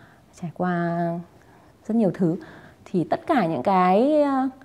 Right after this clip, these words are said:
đau khổ của một người đã trải qua những cái thời đấy, những cái ẩn ức, <laughs> những cái, um, sao ta, những cái, uh, cái sức nặng của một cái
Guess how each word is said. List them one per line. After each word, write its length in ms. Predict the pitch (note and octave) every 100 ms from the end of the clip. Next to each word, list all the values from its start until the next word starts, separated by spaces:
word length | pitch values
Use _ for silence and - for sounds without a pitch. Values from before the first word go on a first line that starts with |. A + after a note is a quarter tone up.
| - - - - _ _ -
đau 200 | - C4+
khổ 400 | C4+ - G#3+ D3+ D3+
của 100 | D#3+
một 200 | D#3+ F3+
người 260 | F3+ E3
đã 100 | D#3+
trải 200 | A#3 A3
qua 220 | D#3+ A3
những 120 | A3 -
cái 120 | A3+
thời 240 | B3 G3
đấy, 300 | E3+ E3 G3
những 200 | A#3+ -
cái 480 | - F#3+ F#3 A3+ C4+
ẩn 240 | A3 F#3+
ức, 340 | - - - - _ _ - - -
<laughs> 880 | - - - - - - - - -
những 160 | -
cái, 400 | G3 F#3+ F3+ G3+
um, 600 | B3 B3 A3+ A3 A3+ A3+ A3+ - - - _ _ _ _ _ _ _ _ _ - - _ _ _ _ -
sao 100 | A#3 A#3
ta, 100 | G#3+ -
những 120 | A3+
cái, 520 | - G3+ G3 A3 B3+ C4 B3 A#3+ A#3+ A#3
uh, 60 | A3+ - _ -
cái 120 | A#3+
sức 220 | - E4
nặng 160 | C4+ - - - -
của 160 | F#3+ E3
một 160 | D#3 D3+
cái 500 | F3 F3 G#3+ B3+